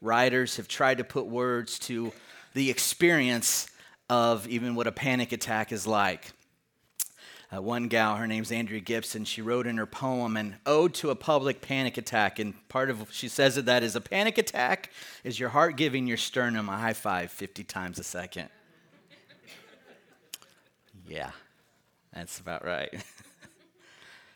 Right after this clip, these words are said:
You know, a panic attack is a sensation that's so overwhelming that many people can actually mistake it for a heart attack, a stroke, or some other kind of life-threatening crisis.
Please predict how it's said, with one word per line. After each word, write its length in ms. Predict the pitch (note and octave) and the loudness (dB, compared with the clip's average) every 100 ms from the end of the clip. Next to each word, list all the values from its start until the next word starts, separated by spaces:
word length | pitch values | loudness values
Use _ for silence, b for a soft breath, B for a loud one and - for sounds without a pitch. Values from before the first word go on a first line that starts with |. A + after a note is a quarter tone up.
| B _ _ _ _ - | B _ _ _ _ -6
You 60 | A#2 | -2
know, 160 | G#2+ | 0
a 20 | |
panic 400 | G#2 E3 D#3+ D3+ | 0 4 4 4
attack 460 | D3+ - C3+ A#2+ A2+ | 0 2 4 4 2
is 180 | A2+ G#2+ | -2 0
a 140 | G#2+ | 0
sensation 800 | G#2 B2+ A2+ - A#2+ A#2+ - A2 | 0 -4 -4 0 2 2 -4 -4
that's 260 | G#2 G2+ - | -6 -6 -6
so 800 | - - - B2+ B2+ B2+ B2+ B2+ | -6 -6 -6 -4 -2 0 -2 -4
overwhelming 960 | A2+ A#2+ A2+ G#2+ A2 A2 A2+ A2 A2 G#2 B B B B | -6 -8 -8 -10 -8 -6 -6 -6 -8 -12 B B B B
that 180 | F2+ - | -12 -4
many 360 | A#2+ C#3+ D3 | 2 2 2
people 440 | B2 - B2 - A2 | -2 -4 -6 -4 -6
can 220 | - G#2+ | -6 -4
actually 380 | G#2+ A#2 - A2 | -4 -4 -8 -8
mistake 580 | G2+ - - A2+ G#2 A2+ | -6 -4 -2 -2 -2 -8
it 80 | |
for 380 | - - G2 F#2 | -10 -12 -10 -8
a 60 | F2+ | -8
heart 220 | - A2 | -8 -8
attack, 540 | A2 - C3 A#2+ B2 - _ _ | -8 -4 -4 -4 -10 -20 _ _
a 60 | - | -10
stroke, 680 | - - - A2 A2+ A2 | -10 -8 -6 -4 -4 -6
or 60 | A2 | -10
some 300 | - - G#2+ | -10 -8 -6
other 180 | G#2+ G#2 | -6 -10
kind 340 | - A#2 A2+ | -6 -6 -4
of 160 | G#2 F#2 B B B B | -6 -10 B B B B
life-threatening 880 | G#2+ G#2 B2 - - A2 G#2+ G#2+ G2 | 2 4 2 -4 -6 -4 -4 -6 -10
crisis. 840 | - G2 G2 - F2+ C#2 - - | -8 -6 -6 -8 -12 -10 -10 -12